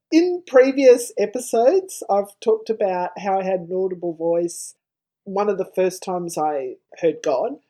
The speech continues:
recognised I heard God, and then an audible voice to homeschool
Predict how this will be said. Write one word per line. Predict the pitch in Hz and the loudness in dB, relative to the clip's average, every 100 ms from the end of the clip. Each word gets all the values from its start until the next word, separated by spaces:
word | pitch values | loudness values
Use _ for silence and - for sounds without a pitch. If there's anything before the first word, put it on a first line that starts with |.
| _ | _
recognised | 180 180 185 147 107 101 - | -4 -2 -4 -6 -10 -14 -12
I | 139 | -12
heard | 139 135 | -12 -10
God, | 143 156 254 - _ _ - | -8 -6 -8 -12 _ _ -6
and | 190 196 190 190 180 - _ | -2 -2 -4 -6 -12 -16 _
then | 170 190 196 196 190 - | -2 0 0 -2 -6 -4
an | 196 190 | -2 4
audible | 220 233 214 185 | 6 6 0 0
voice | 175 185 185 - - - - - - | 0 0 0 -4 -14 -14 -16 -20 -14
to | - 233 | -6 -6
homeschool | 226 190 165 - - 170 165 254 | -6 -8 -10 -14 -8 -6 -6 -8